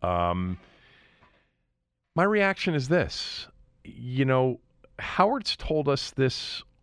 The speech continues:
all along, that they are going to proceed slowly. Now, we've always understood that that made total sense on the football side.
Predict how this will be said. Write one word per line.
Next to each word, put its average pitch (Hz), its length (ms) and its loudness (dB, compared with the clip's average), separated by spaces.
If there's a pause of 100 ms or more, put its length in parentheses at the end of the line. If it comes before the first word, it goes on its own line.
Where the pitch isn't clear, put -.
all 156 440 2
along, 117 600 -2 (800)
that 123 260 0
they 151 180 4
are 196 160 2
going 143 360 0
to - 240 -10
proceed 98 1000 -2 (400)
slowly. - 800 -4 (140)
Now, 107 460 2 (220)
we've 117 280 0
always 147 320 2
understood 110 540 -2
that 80 100 -8
that - 180 -6
made 85 280 -2
total 92 300 -2
sense - 340 -8
on 76 60 -8
the 76 60 -8
football - 400 -10
side. - 380 -12